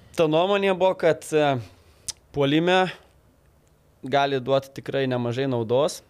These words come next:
mm, ypač jeigu apsitrins tam Europos krepšinį, pradės tie sprendimai ateit su laiku, tai,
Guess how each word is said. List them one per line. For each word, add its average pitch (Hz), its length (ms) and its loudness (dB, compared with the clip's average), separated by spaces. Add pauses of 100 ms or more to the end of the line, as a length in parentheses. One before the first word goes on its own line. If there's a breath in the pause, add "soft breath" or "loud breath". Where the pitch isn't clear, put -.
(680)
mm, 117 560 -8
ypač 117 320 -6
jeigu 117 160 -2
apsitrins 117 540 -8
tam 113 180 -10
Europos 117 360 -6
krepšinį, 135 440 -8
pradės 117 320 -8
tie 113 120 -10
sprendimai 120 520 -8
ateit 120 360 -8
su - 200 -10
laiku, 120 400 -6
tai, 110 640 -8